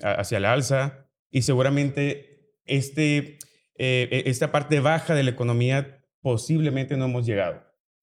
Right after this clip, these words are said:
pero sí estamos en la parte, eh, vaya, de la cuna hacia abajo, ¿no? Y esto yo creo que, en mi opinión, es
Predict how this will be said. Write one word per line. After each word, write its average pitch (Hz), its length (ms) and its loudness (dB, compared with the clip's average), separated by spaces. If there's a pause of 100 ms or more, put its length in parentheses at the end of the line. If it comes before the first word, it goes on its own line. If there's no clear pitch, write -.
(120)
pero 143 420 2
sí 143 160 2
estamos 127 420 0
en 123 140 2
la 104 120 0
parte, 107 600 0
eh, 95 460 -4
vaya, 113 180 2
de 104 60 4
la 101 120 0
cuna 127 260 0
hacia 123 200 -2
abajo, 101 300 -6
¿no? 117 260 -10 (380)
Y 147 200 4
esto 160 460 0
yo 135 180 0
creo 123 160 -2
que, 123 400 0
en 110 240 -2
mi 107 120 -2
opinión, 110 600 0
es 127 320 -6